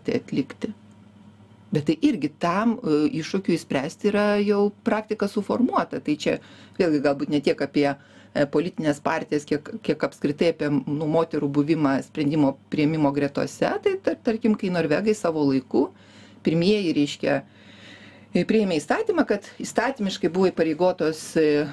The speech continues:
stambios įmonės, e, kad jų tarybose būtų ne mažiau kaip keturiasdešimt procentų moterų.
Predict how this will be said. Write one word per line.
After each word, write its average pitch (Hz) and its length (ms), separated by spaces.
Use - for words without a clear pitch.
stambios 147 440
įmonės, 320 600
e, 170 280
kad - 320
jų 185 180
tarybose 202 540
būtų 175 460
ne 233 120
mažiau 190 240
kaip - 180
keturiasdešimt 156 560
procentų 139 600
moterų. - 400